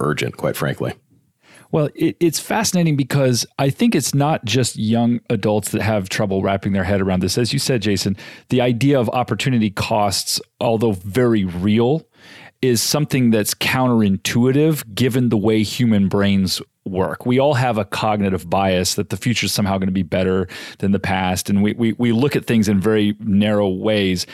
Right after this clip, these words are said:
Speaker 2: And we don't think, "Well, the same two hundred fifty dollars that I'm using to pay off my loans, if I did something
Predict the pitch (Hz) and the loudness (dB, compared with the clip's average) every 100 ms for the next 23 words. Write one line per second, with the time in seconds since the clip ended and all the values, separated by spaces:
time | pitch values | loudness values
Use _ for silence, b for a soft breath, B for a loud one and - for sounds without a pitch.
0 | B B B 131 123 117 - 147 160 165 | B B B 0 0 -2 0 2 2 0
1 | - - 147 110 - - - B B B | -6 -2 0 2 0 -6 -14 B B B
2 | B B - 143 120 113 - 196 226 175 | B B -2 0 2 0 0 0 0 0
3 | 143 160 - 117 120 135 123 107 101 117 | 0 -2 -2 0 2 2 4 2 2 0
4 | 110 107 120 113 104 101 127 113 - 101 | 0 2 2 2 0 0 -2 -2 0 0
5 | 98 139 120 104 113 123 143 117 151 123 | 0 2 2 0 0 0 0 -2 -2 0
6 | 110 | 0